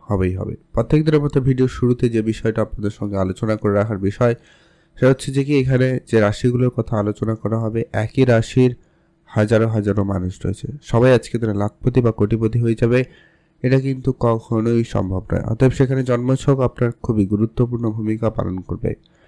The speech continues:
আপনার জন্মছকে যদি মঙ্গল, রাহু এবং শুক্র, এই তিনটি গ্রহের যোগ ভালো হয়, এরা যদি কোটিপতি যোগ তৈরি করছে আপনার জন্মছকে, তাহলে আপনি নিশ্চিত আজকের দিনে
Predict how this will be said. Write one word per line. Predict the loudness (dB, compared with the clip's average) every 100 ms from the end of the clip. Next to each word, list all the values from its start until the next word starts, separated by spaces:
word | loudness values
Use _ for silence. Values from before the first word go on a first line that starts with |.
| _ _ _
আপনার | 2 4 4
জন্মছকে | 4 4 2 2 2
যদি | 2 2
মঙ্গল, | 0 0 -2 0 0 2
রাহু | 2 2 2 0 -2 -2
এবং | -2 -2 -4
শুক্র, | -4 -6 -4 -6 -2
এই | 2
তিনটি | 2 2 2
গ্রহের | 4 4 4 2 0 0 -6 -16 -14
যোগ | 2 6 6 2 -14 -20 _ -6
ভালো | 0 2
হয়, | 2 2 2
এরা | 2 2
যদি | 2 0
কোটিপতি | 0 0 0 2 2
যোগ | 2 2
তৈরি | 4 4
করছে | 4 -2 0
আপনার | -2 0
জন্মছকে, | -2 -2 -2 -4 -4 -2
তাহলে | 0 0
আপনি | 0 -2 0
নিশ্চিত | 0 0 0 4
আজকের | 4 2 -6 0
দিনে | 2 2